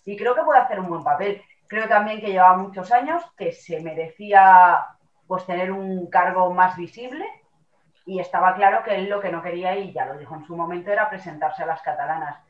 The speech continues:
Y ya, puede salir, sí. Mm, las encuestas dicen que, que puede salir. ¿Qué puede hacer? Pues no se sabe, como se suele decir. Pero no me disgustan. Y bueno, lo de la señora Darias, pues estaba cantado.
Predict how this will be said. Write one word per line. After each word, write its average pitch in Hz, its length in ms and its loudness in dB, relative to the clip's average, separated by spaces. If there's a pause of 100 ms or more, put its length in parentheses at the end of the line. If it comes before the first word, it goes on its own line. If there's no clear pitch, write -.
(400)
Y 302 200 -8
ya, - 240 2 (240)
puede 240 240 2
salir, 190 500 -6
sí. 214 320 -16 (460)
Mm, 175 260 -14
las 180 200 0
encuestas 202 460 0
dicen 262 360 -10
que, 190 640 -4 (420)
que 190 80 -8
puede 190 240 -6
salir. 202 400 -4 (1700)
¿Qué 254 140 6
puede 285 200 2
hacer? 277 520 2
Pues 196 500 0
no 240 180 -2
se 208 140 -10
sabe, 196 400 4 (320)
como 185 240 -4
se 170 120 -12
suele 170 180 -6
decir. 202 380 -8 (280)
Pero 226 240 -2
no 240 100 4
me 262 140 -2
disgustan. 196 560 -2
Y 180 60 -10
bueno, 180 260 0
lo 170 80 -2
de 160 140 -4
la 160 140 2
señora 160 360 -2
Darias, 170 420 2
pues 156 280 -4
estaba 147 360 -4
cantado. 147 460 -4